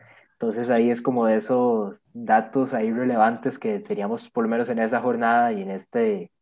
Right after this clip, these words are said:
en esto, en este torneo de primera división con dos equipos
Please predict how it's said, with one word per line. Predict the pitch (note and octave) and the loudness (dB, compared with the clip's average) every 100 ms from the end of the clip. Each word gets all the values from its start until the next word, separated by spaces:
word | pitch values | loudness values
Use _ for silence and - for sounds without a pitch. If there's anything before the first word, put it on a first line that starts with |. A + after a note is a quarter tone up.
| - | -16
en | G#3+ | -12
esto, | G#3 - - | -12 -6 -6
en | G#2 | -4
este | G2+ - A#2 A2 | -6 -2 -2 -2
torneo | - A#2 A2+ A#2 | -4 -4 -2 0
de | A#2 | 0
primera | A#2+ A#2 A#2 | 0 0 0
división | A#2 B2 C3 | 0 -2 -4
con | A#2 | -6
dos | G#2 G2+ | -4 -6
equipos | A2+ A#2+ C3 A#2+ - | -6 -6 -6 -8 -12